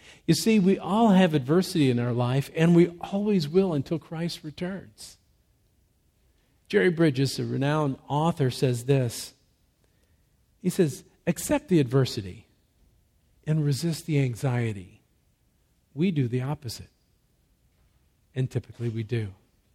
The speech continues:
We want to resist the adversity that comes into our life, but we embrace the anxiety.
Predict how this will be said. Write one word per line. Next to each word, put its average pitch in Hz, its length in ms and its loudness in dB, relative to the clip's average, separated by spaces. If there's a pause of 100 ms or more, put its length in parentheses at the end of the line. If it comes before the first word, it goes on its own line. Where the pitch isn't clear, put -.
(500)
We 139 80 -4
want 165 160 0
to 151 40 -4
resist 135 560 -2
the 190 100 0
adversity 175 500 -2
that 156 140 -2
comes 139 240 -4
into 131 220 -6
our 120 120 -6
life, 110 500 -12 (640)
but - 160 -18
we 147 160 -2
embrace 143 580 -2 (280)
the 135 100 -2
anxiety. 127 720 -6